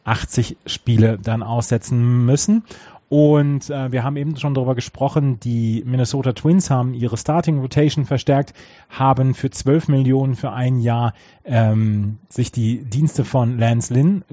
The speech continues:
gesichert und, ähm, sind auf jeden Fall, glaub ich, damit eine, eine Spur besser geworden. Die Oakland A's haben sich Catcher Jonathan Lucroy geholt, der letztes Jahr noch, ich glaube, bei den Milwaukee Brewers war.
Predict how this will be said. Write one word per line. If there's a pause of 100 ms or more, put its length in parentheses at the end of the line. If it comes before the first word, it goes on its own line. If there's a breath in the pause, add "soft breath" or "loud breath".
(120)
gesichert (320 soft breath)
und,
ähm,
sind
auf
jeden
Fall, (220)
glaub
ich,
damit (160)
eine,
eine
Spur
besser
geworden. (600 soft breath)
Die
Oakland
A's
haben
sich
Catcher
Jonathan
Lucroy
geholt,
der
letztes
Jahr
noch,
ich
glaube,
bei
den
Milwaukee
Brewers
war.